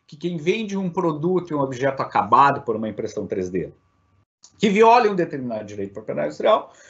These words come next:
essa me parece a figura mais fácil de se enquadrar no ponto de vista legal, e aqui estão todos os artigos da L P I, leia-se Lei da Propriedade Industrial, que fala tanto na infração de direito de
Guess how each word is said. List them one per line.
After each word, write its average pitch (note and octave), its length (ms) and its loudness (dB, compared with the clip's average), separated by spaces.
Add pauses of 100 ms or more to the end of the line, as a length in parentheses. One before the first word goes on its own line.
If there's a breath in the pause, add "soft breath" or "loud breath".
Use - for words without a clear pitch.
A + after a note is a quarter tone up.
(840 soft breath)
essa F3+ 220 0
me G#3+ 100 -2
parece E3+ 400 4
a - 20 0
figura E3 360 0
mais D#3+ 340 0
fácil D#3+ 760 -2
de B2+ 120 -8
se - 180 -10
enquadrar C#3+ 800 4
no B2 100 -4
ponto A#2+ 260 -10
de G#2+ 120 -16
vista G#2 200 -8
legal, C3+ 440 2
e C3 80 2
aqui - 140 -4
estão C3 200 -4
todos E3 380 -6
os D3+ 80 -6
artigos C#3+ 540 -4
da A#2+ 120 4
L B2 160 4
P C#3 140 0
I, C3 200 4
leia-se A#2+ 460 2
Lei G2 160 -2
da G2 100 -2
Propriedade G2 360 -2
Industrial, - 440 -2 (800)
que A#2+ 100 -4
fala A2+ 360 4
tanto D3+ 240 0
na C#3 120 4
infração A#2+ 500 0
de G#2 120 -6
direito G#2 320 -2
de A#2+ 100 -8